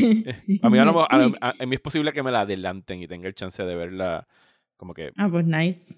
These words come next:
Speaker 1: este weekend, maybe. Ya veremos.
Speaker 2: Uf.
Speaker 1: <laughs>
Speaker 2: All right.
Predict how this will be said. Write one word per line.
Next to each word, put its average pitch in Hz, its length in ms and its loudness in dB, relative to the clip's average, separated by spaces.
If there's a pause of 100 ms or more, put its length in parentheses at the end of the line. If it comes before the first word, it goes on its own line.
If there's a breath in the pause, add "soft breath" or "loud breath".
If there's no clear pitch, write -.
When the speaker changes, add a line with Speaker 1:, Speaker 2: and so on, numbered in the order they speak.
(100)
Speaker 1:
este - 240 -10
weekend, 78 460 -12
maybe. 80 420 -12 (200)
Ya 85 120 -8
veremos. 80 360 -10 (120)
Speaker 2:
Uf. 302 340 0
Speaker 1:
<laughs> - 600 -6
Speaker 2:
All 185 120 0
right. 170 220 -4